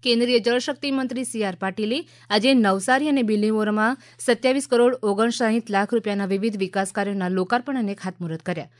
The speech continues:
શ્રી પાટીલે બિલીમોરા નગરપાલિકા ખાતે પંદર કરોડ આડત્રીસ લાખ રૂપિયાના વિકાસ કાર્યોના લોકાર્પણ અને આઠ કરોડ એકવીસ લાખ રૂપિયાના કાર્યોનું ખાતમુહૂર્ત કર્યું.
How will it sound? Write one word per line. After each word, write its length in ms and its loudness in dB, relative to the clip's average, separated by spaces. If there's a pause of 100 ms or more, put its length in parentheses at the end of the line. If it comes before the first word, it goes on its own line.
(260)
શ્રી 120 2
પાટીલે 520 2
બિલીમોરા 500 0
નગરપાલિકા 640 -2
ખાતે 440 -4 (220)
પંદર 260 6
કરોડ 280 2 (340)
આડત્રીસ 460 0
લાખ 200 -2
રૂપિયાના 360 -4
વિકાસ 320 -4
કાર્યોના 300 -4
લોકાર્પણ 560 -4 (280)
અને 180 0
આઠ 300 2
કરોડ 280 0
એકવીસ 340 -4
લાખ 240 0
રૂપિયાના 440 -2
કાર્યોનું 400 -2
ખાતમુહૂર્ત 500 -8
કર્યું. 260 -6